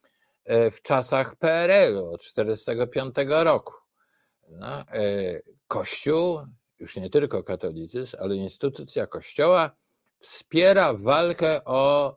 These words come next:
niepodległość. To, co Kościół mówi o nowoczesności,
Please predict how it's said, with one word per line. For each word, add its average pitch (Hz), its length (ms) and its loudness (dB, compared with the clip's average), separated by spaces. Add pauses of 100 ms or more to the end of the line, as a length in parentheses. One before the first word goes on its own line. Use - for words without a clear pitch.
(100)
niepodległość. 127 1120 -2 (1300)
To, 160 420 6
co 151 340 0
Kościół 151 560 -2
mówi 151 380 -2
o 110 300 2
nowoczesności, 123 1300 -2